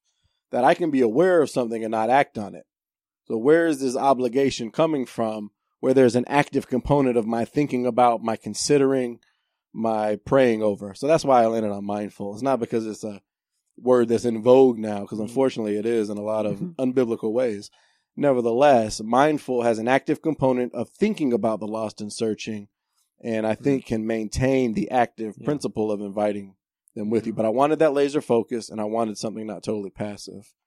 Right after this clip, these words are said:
Speaker 1: So, again, one more thing for you to call and rebuke me on. <laughs>
Speaker 2: Yeah.
Speaker 1: All right, Armin, you're a professor of philosophy and
Speaker 2: Yeah.
Speaker 1: teach young, inquisitive, developing, inspiring minds of the next generation.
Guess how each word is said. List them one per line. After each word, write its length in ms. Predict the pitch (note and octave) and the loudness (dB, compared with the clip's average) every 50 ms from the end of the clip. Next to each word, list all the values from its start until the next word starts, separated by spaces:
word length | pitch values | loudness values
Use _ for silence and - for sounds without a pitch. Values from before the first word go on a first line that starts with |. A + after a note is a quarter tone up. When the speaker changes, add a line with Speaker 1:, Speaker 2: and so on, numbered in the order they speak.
| _ _ _ _ _ _ | _ _ _ _ _ _
Speaker 1:
So, 400 | - - F3 F3 F3 E3 C3 _ _ - | 0 4 6 6 6 4 2 _ _ -10
again, 320 | - A2+ A#2+ B2+ A#2+ A#2 | -8 -2 2 2 2 4
one 140 | A#2+ C3 B2 | 4 4 4
more 120 | B2 A#2+ A#2 | 4 4 2
thing 200 | - B2+ A#2 A2 | 2 0 -2 0
for 100 | - B2+ | -2 -2
you 60 | A#2 | -2
to 60 | A2+ | -2
call 220 | - A#2+ A#2 A#2 A#2 | 0 0 2 2 2
and 80 | A#2 | 0
rebuke 280 | A#2 A2 G#2+ A#2 G#2+ - | 0 -2 -2 -4 -6 -6
me 140 | G#2 G#2+ G2+ | -6 -8 -8
on. 220 | G2+ G#2 G#2+ G#2+ - | -8 -10 -10 -10 -10
<laughs> 80 | E3+ - | -6 -6
Speaker 2:
Yeah. 220 | F3+ D#3 - G#2+ G2+ G2+ _ _ _ _ _ _ _ _ _ _ _ _ _ | -6 -8 -8 -12 -20 _ _ _ _ _ _ _ _ _ _ _ _ _ _
Speaker 1:
All 140 | - - F#3 | 2 6 8
right, 160 | G3+ G#3 F#3+ | 10 10 10
Armin, 560 | E3+ E3+ E3+ E3+ F3 F3+ F3 D#3 C#3+ - - - _ | 10 8 8 6 4 2 0 -2 -8 -12 -16 -20 _
you're 340 | - - B2+ C#3+ D3 D3+ D3 | -6 0 2 2 4 4 6
a 300 | C#3+ C3+ B2+ A#2+ A2 - _ _ _ _ _ - | 6 4 4 2 -2 -6 _ _ _ _ _ -10
professor 400 | - A#2+ - D#3+ D3+ - - D3+ | -8 0 4 4 4 4 4 0
of 80 | C3+ B2 | 0 0
philosophy 760 | - C3+ C3 C3+ C#3+ C#3 - - B2+ - C3+ C3+ C#3+ D#3 E3 - - - - - _ _ _ _ _ _ _ _ _ - | 2 2 4 4 4 4 2 -2 -6 -2 0 0 0 0 -4 -10 -20 -20 -20 -20 _ _ _ _ _ _ _ _ _ -8
and 140 | A#2+ A#2 A2 | -8 -8 -6
Speaker 2:
Yeah. 60 | A#2 | -2
Speaker 1:
teach 380 | - D#3 D#3+ E3 D#3 - - | 0 0 0 0 -2 -8 -6
young, 480 | B2 B2 C3+ C#3 C#3 C#3+ C#3+ D3 D3 C#3+ C3 | 0 2 4 4 4 4 2 0 -2 -8 -8
inquisitive, 800 | C3 A#2+ A2+ - - D3 D3 C3 C#3 C#3 C#3 C#3+ D3 C#3+ C#3 - - | -10 -10 -8 -2 0 0 2 2 2 2 4 6 4 4 2 -2 -8
developing, 640 | B2+ A2+ A#2 C#3 C#3 C#3 C3 - C#3 C3+ C3+ C3 B2+ | -6 2 4 6 6 6 6 4 2 0 0 0 -2
inspiring 960 | A#2+ A2+ - - - C3 B2+ C3 C3+ C3+ C3+ C3+ C3+ C3 C3 C3 B2+ A#2+ A#2 | -4 -6 -8 -8 -8 -6 0 2 2 2 2 2 2 0 -2 -2 -4 -6 -2
minds 480 | A#2+ B2+ C3 C3 C3 C3+ C3 C3 B2+ B2 | 0 2 2 4 4 2 2 0 0 0
of 60 | A#2 | -2
the 60 | A#2+ | -2
next 200 | B2 B2+ B2 A2+ | 0 -2 -2 -4
generation. 600 | - B2+ A#2+ A#2 A#2 A#2+ A#2 A2+ - - B2 A#2 | -4 -4 0 2 2 2 2 0 -2 -8 -12 -14